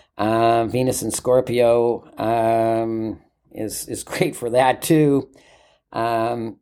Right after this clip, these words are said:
conditions are ripe for jealousy, obsession, manipulation.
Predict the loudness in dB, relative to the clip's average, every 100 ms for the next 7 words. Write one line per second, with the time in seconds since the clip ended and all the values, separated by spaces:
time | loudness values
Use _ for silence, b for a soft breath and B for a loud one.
0 | -4 0 2 2 2 2 4 2 0 -4
1 | 2 2 4 2 2 2 0 -2 0 0
2 | 0 -2 0 0 0 0 2 2 2 -2
3 | 0 0 -2